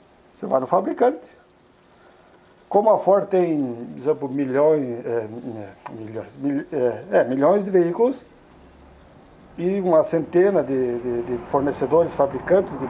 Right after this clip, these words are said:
componentes para o carro, né?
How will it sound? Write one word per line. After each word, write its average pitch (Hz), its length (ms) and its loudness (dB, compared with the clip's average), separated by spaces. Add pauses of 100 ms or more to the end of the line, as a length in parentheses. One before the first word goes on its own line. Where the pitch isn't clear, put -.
componentes 147 640 0 (1400)
para 120 300 0
o 104 60 -12
carro, 160 440 2
né? 120 120 -6